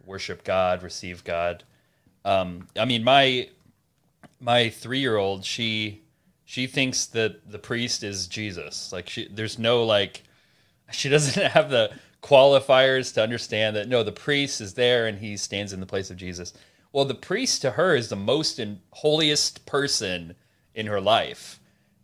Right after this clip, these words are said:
And if she goes to Mass and Father Bob is just casually distributing communion, like you said, like it's just common bread,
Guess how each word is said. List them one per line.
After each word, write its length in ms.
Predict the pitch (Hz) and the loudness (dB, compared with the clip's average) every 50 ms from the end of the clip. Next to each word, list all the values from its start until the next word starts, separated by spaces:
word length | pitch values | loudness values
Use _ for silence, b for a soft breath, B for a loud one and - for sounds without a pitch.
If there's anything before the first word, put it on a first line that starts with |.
| _ _ | _ _
And 120 | - 117 123 | 0 0 0
if 80 | 120 | 0
she 140 | - - 151 | -2 -4 -2
goes 220 | 135 170 170 156 - | 0 -2 -2 -2 -4
to 80 | 123 | -4
Mass 400 | 110 117 123 143 147 151 - - | -2 0 2 2 0 0 -2 -6
and 120 | 107 95 92 | -6 -8 -6
Father 300 | - - 120 120 120 113 | 2 4 4 4 4 2
Bob 380 | 98 101 104 113 113 113 110 113 | 2 4 6 6 6 6 4 0
is 80 | 98 | -6
just 260 | - - 104 - - | -8 -8 -8 -8 -10
casually 640 | - - 98 101 107 110 107 - 113 104 104 107 101 | -4 0 2 2 4 2 2 -2 -4 -4 -4 -4 -4
distributing 480 | 98 95 - - 107 98 101 95 95 98 | -4 -6 -8 -8 -8 -8 -8 -8 -10 -10
communion, 480 | 95 - 101 95 101 101 101 98 98 92 | -12 -12 -10 -8 -8 -6 -6 -6 -4 -2
like 220 | 95 95 92 - | -4 -4 -4 -6
you 60 | 101 | -8
said, 300 | 92 - - 101 92 85 | -8 -2 0 0 -2 0
like 200 | 90 90 90 - | -2 -6 -6 -6
it's 140 | - 95 - | -10 -14 -14
just 220 | - 101 - - - | -14 -12 -12 -12 -6
common 340 | - 95 95 95 92 90 | -4 -4 -4 -4 -6 -8
bread, 460 | 85 98 107 110 104 90 87 90 98 | -4 -2 2 2 2 2 0 -4 -8